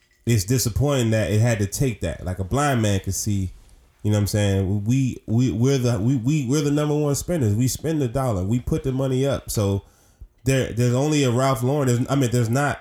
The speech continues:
there's, the only reason there's not a black Ralph Lauren because we haven't decided to support one and make 'em that. You know what I'm saying? We have the skill set. We have the availability. We have the income.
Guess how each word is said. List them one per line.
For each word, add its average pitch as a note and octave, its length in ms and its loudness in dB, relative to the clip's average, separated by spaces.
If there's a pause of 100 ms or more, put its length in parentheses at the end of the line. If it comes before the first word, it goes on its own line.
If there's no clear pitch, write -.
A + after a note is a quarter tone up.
there's, A2+ 220 0
the B2 80 0
only D3+ 140 2
reason C#3 180 2
there's A#2+ 140 2
not B2+ 260 0
a G2+ 60 0
black A#2 280 0
Ralph A2+ 240 -2
Lauren A#2+ 380 0
because A2+ 640 -2
we C#3+ 200 2
haven't B2+ 260 2
decided A#2 440 0
to G#2 180 2 (380)
support B2 460 0
one A#2+ 160 2
and A#2 140 0
make F3 180 -2
'em E2+ 140 -4
that. B1 180 -8 (100)
You A2 140 2
know A#2+ 60 4
what B2+ 80 2
I'm B2 60 0
saying? C#3 280 0
We C3+ 140 2
have C3 480 0 (280)
the G#2+ 140 -2
skill A2+ 300 0
set. F#2+ 200 0
We A#2+ 180 2
have B2 420 0
the G#2 80 0
availability. G2 720 -2
We A#2 160 2
have C3 420 0
the G2 100 -4
income. G2 480 -2